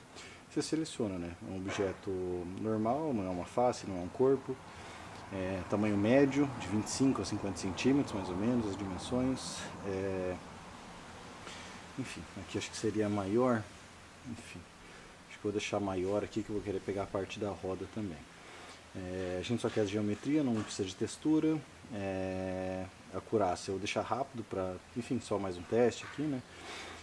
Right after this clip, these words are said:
Cor, enfim, isso o resto não vai mudar. E aqui mesa, turntable, você tem aquelas mesas giratórias. Aqui é não também, porque a gente vai fazer na mão, né?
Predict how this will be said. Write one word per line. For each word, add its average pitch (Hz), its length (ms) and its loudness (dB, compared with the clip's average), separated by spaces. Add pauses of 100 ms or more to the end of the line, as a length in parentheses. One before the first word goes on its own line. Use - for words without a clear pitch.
(240)
Cor, 190 320 4
enfim, 156 240 4
isso 139 160 2
o 120 40 4
resto 117 260 4
não 117 60 4
vai 120 100 8
mudar. 127 340 6
E 131 100 6
aqui 127 200 4
mesa, 120 480 8
turntable, 113 480 6
você 117 260 4
tem 117 140 2
aquelas 110 240 2
mesas 110 260 4
giratórias. 101 600 2
Aqui 85 160 -4
é 107 40 2
não 104 260 0
também, 98 280 -2
porque 113 160 -4
a - 20 2
gente 104 180 -4
vai 113 120 4
fazer 110 240 -2
na 127 100 2
mão, 113 140 -2
né? - 200 -10